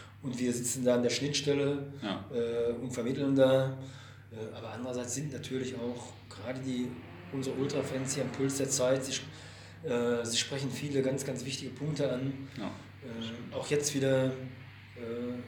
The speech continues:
Speaker 1: großer Erfolg, wie sich durchgesetzt haben mit den Montagsspielen.
Speaker 2: Mhm.
Speaker 1: Und, äh, das zeigt natürlich auch, äh, ja, die Wichtigkeit dieser Jugendkultur.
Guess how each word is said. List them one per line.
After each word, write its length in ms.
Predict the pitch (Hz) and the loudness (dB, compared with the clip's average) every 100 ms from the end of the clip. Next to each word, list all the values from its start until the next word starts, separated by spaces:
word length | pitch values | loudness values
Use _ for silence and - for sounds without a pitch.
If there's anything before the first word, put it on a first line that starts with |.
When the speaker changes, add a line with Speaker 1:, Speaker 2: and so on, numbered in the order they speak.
| - - - - - - - | -12 -16 -18 -18 -18 -18 -18
Speaker 1:
großer 300 | - 143 151 | -4 -2 0
Erfolg, 440 | 131 - 135 147 139 | 0 2 8 8 8
wie 60 | |
sich 100 | 135 | 2
durchgesetzt 560 | 127 139 139 131 131 - | 0 2 2 0 0 0
haben 340 | 127 127 127 | 0 0 -2
mit 80 | 131 | -2
den 140 | 139 120 | -2 0
Montagsspielen. 1120 | 123 139 139 - 135 127 123 123 127 - 87 87 - - - - - - | 2 2 2 0 0 0 0 0 -4 -8 -8 -10 -12 -16 -18 -18 -14 -8
Speaker 2:
Mhm. 60 | |
Speaker 1:
Und, 500 | 120 120 123 127 123 | -2 0 -2 -2 -6
äh, 500 | 123 120 120 117 120 117 98 | -4 0 2 2 0 -2 -6
das 220 | 120 - | -2 0
zeigt 220 | 135 147 | 0 0
natürlich 400 | 135 - 139 131 | -2 -2 -2 -2
auch, 340 | 127 127 139 - - - - - - - 127 | 0 -2 -2 -6 -12 -16 -18 -18 -20 -16 -12
äh, 340 | 117 120 120 117 - - - - - - | -8 -6 -6 -8 -12 -12 -12 -12 -12 2
ja, 160 | 131 | 4
die 160 | 117 113 | 4 0
Wichtigkeit 500 | 170 - - 98 92 | -2 -2 -4 -4 -4
dieser 140 | 104 | -6
Jugendkultur. 680 | 92 98 98 - - 107 98 | -6 -4 -6 -8 -10 -10 -6